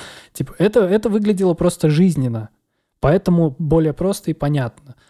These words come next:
А здесь проблема с, с Снайдер Ката, что не, очень много недосказанности.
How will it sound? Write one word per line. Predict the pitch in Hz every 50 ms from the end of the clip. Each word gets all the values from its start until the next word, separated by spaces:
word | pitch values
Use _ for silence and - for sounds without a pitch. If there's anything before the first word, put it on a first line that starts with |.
| _ _ _ _
А | - 131 135
здесь | 135 131 - - 220 262 285 277 - - - _ _ _ _
проблема | - 160 160 165 175 190 185 165
с, | 143 143 165 202
с | - - - 165 147 -
Снайдер | - - - 175 175 160 151 -
Ката, | - - 302 - - 160
что | - - - - 151 143 139 135 135 135 - - - _ _ _ _
не, | 156 147 151 156 175 196 196 -
очень | - 156 196 208 - - 175
много | 156 151 160 170 165 151 143
недосказанности. | 143 147 160 165 156 151 143 135 - - 147 131 123 120 117 117 113 - - - - 123 110